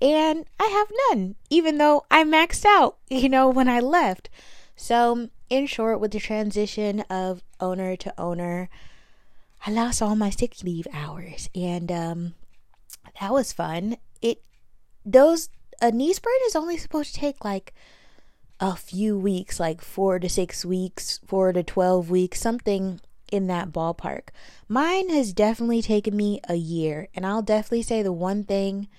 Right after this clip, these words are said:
no, the two things that I missed during this pandemic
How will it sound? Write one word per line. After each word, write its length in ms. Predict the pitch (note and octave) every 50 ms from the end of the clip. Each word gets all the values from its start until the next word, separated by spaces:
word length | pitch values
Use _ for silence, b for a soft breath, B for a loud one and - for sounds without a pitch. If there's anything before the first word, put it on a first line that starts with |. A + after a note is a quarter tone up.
| b b b b b b b
no, 220 | - A#3+ C#4+ D4 B3+
the 80 | G3+
two 280 | - - - C4+ C#4 C#4+
things 360 | - - D4+ D4+ D4+ D4 A#3+
that 100 | B3 A#3
I 140 | A3+ G#3+ G3+
missed 400 | G3+ G3+ G#3 G#3 G#3 G3+ - F3+
during 240 | F3+ F#3+ F#3+ F#3 F#3
this 160 | F#3 F3+ -
pandemic 720 | - F#3+ F#3 F#3 F3+ F3+ E3+ F3+ F3+ F3+ F#3 F#3 F3+ -